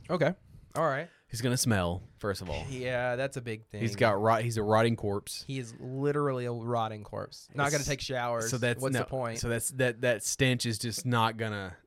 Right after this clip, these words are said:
Speaker 2: not gonna go away. Now, maybe if you wrap him up, maybe with, okay, he changes his bandages every day. We're gonna, it's a hybrid. A zombie
Speaker 1: Yeah.
Speaker 2: is a mum-, a zombie with
Speaker 1: That's the thing. It's
Speaker 2: right.
Speaker 1: like, yeah, a zombie is just, or a mummy is just a zombie with toilet paper. Yeah.
Speaker 2: So, like,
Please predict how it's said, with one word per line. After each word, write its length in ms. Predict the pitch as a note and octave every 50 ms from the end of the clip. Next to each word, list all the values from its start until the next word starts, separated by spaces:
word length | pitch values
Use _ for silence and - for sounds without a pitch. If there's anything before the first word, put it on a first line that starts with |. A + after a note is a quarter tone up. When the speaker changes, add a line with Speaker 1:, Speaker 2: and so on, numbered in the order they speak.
| _ -
Speaker 2:
not 280 | A#2 A#2 A#2 A2+ A#2 A2
gonna 180 | A#2 A2+ A2
go 160 | G#2+ G#2+ G#2 G2+
away. 400 | G2 G2 F#2 D#2+ B1 A#1+ - G#2 B2
Now, 260 | A#2+ C3+ C3+ C3+ C3
maybe 320 | C3+ C#3 C#3 C#3 C3+ C3
if 100 | B2+ - C3
you 80 | B2+ A#2+
wrap 200 | B2 B2+ B2+ A#2+
him 140 | B2 A#2 A#2+
up, 220 | B2 B2 A#2+ - - - - - - _ _ _
maybe 680 | - C3+ D3 D3+ D#3 D3+ C#3+ D3 C#3+ C#3 C#3 C#3+ C3+ C3 C3+ C3 G#2+ - - A#2 G#2+ G2 -
with, 200 | D#3+ C#3+ C#3 C3+ C#3 - _ _ -
okay, 320 | C3 C3 - C#3 B2 B2
he 140 | B2 C3 B2
changes 380 | - - C#3 C3 B2+ B2 A#2 A2
his 140 | A2 G2+
bandages 540 | G2 A#2 A2+ A2+ A2+ A2+ A2 G#2 G#2+ G#2 G#2
every 240 | A#2 A2+ G#2+ A#2 A2+
day. 360 | A2+ A#2 A2+ A2+ A2+ A2+ A2 A#2+
We're 200 | - - A#2+ B2+
gonna, 140 | B2+ B2+ B2
it's 140 | A#2+ A#2+ -
a 60 | A2+
hybrid. 380 | - C3 A#2 G#2+ F2+ G2 F2 F2+
A 40 | F#2+
zombie 240 | G2+ B2 A#2 A#2+ C3+
Speaker 1:
Yeah. 180 | A#2+ A2+ G#2
Speaker 2:
is 140 | F#2+ A2+ G#2+
a 60 | A2+
mum-, 260 | G#2 G#2 G2+ G2+ F2+ -
a 100 | G#2 A2
zombie 560 | G#2 A2+ A2 A2 A2 G#2+ A2 G#2+ G2+ - _ _ _ _ _ -
with 220 | A#2+ A#2+ A#2+ A2 -
Speaker 1:
That's 180 | E3 G3 F#3+
the 60 | - D#3+
thing. 200 | E3+ F3+ D3+ C3+
It's 80 | C3
Speaker 2:
right. 60 | -
Speaker 1:
like, 140 | C#3 C3 B2 -
yeah, 240 | C#3+ D3 B2+ A2 A2
a 60 | A#2
zombie 340 | B2 C#3 C#3+ D#3 D3 C#3 C#3
is 100 | C3+ A#2+ -
just, 180 | C#3+ C#3 -
or 80 | - C3
a 60 | C3
mummy 260 | C#3+ D3+ D#3 D#3+ D3+
is 160 | C#3+ C#3 C#3
just 160 | - C3+ - C3
a 60 | B2+
zombie 280 | B2 C3 B2 B2+ B2+
with 120 | B2 A#2+ -
toilet 200 | - C3+ B2+ A2+
paper. 280 | - G#2 G2 - G#2+ G#2+
Yeah. 100 | A#2 A#2+
Speaker 2:
So, 380 | G#2 - D3 C#3+ C#3+ C#3 C#3 G2+
like, 280 | C3+ C3+ B2+ A#2 -